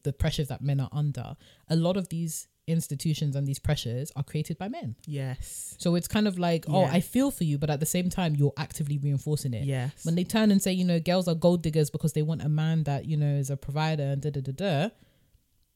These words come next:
Speaker 2: A narrative that we were taught by you.
Speaker 1: I mean, like, what, what did you want us to do with that? Like, or when, you know, there's complaints about, "Oh, um, I don't understand why girls don't like me because I don't look a certain way."
Speaker 2: Right.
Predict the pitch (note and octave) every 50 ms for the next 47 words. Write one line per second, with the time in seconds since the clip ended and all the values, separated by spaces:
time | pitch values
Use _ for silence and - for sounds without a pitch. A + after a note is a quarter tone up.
0 | _ _ _ _ _ _ _ _ _ - - C#3+ C#3+ C#3+ D#3 F3 F3 D#3+ E3 -
1 | - D3+ D3+ - - A#2+ C#3 C#3+ C#3 C#3 C3 - - - D3 C#3 - C#3+ D3 C#3+
2 | C#3+ D#3+ F3 D#3 C3+ E3+ B3+ C4 C#4 C#4 C4+ C#4+ D4+ D4+ D4 C#4+ C#4 C4 B3+ A#3+
3 | A#3 A3+ A#3 A3+ - A3 A#3+ B3 - - G3 A3+ G#3+ A3+ G3+ G#3+ A3 G#3+ G#3 G#3
4 | G#3 - - G3+ F3 G3 C4+ E4+ F#4 D4+ G3 - D3+ C#3 C3+ B2+ F2+ G#2 D#3 D#3
5 | C#3+ - - - - - - - - _ _ _ - E3+ F#3 F3+ F3 D#3+ D#3 F3+
6 | F#3+ F#3+ G3 F3+ D#3+ F3 F3 F3 F3 E3 E3+ D#3+ - F3 E3+ - - G3 G3 F#3
7 | - E3+ D3+ D#3 D3+ - - D3+ D#3 D3+ D3 D3 C#3 - G#2 C#3+ C#3+ C#3 C3+ -
8 | - D3 C3+ D3+ D3+ C3+ D3 D3 C3+ - D3+ C#3+ C#3+ C#3 C#3 C3+ B2+ - C3+ C3+
9 | C3+ - C#3+ C3 C3+ C#3+ C#3 A#2 - D3 C#3 B2+ C3 - - C3 C#3 C3 C#3 C3
10 | A2+ C#3+ E3+ - - C#3+ - - B2+ - - B2+ A#2+ A2+ A#2 - C#3+ C#3+ C3+ C3
11 | B2+ C3